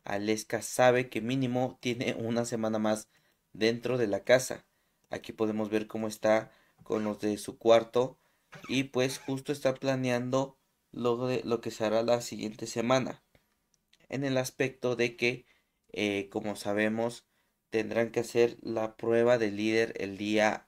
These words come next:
martes. Y ya están empezando a insinuar a quién subirían si es que la llegan a ganar.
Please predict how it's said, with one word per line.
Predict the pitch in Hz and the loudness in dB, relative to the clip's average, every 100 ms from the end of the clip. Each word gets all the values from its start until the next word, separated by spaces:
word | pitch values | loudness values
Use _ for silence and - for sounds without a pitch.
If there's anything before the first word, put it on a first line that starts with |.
| - | -20
martes. | - 107 104 113 107 107 113 131 - _ _ _ _ _ - | -16 -12 -2 2 2 2 -4 -6 -8 _ _ _ _ _ -12
Y | 110 | -2
ya | 127 | 0
están | 131 160 | 0 -2
empezando | 160 147 131 135 143 | -2 -4 -4 -2 -2
a | |
insinuar | 139 127 113 120 123 131 202 _ - | -4 -6 -2 0 -2 -6 -16 _ -4
a | 117 | -4
quién | 113 135 135 | -2 -4 -4
subirían | 135 139 120 120 127 135 | -4 -4 -2 0 0 -2
si | 131 117 113 | -6 -4 0
es | 120 123 | 0 -2
que | 135 | -4
la | 123 | -2
llegan | 110 117 117 | 0 0 0
a | 104 | -2
ganar. | 107 123 120 | 0 0 -2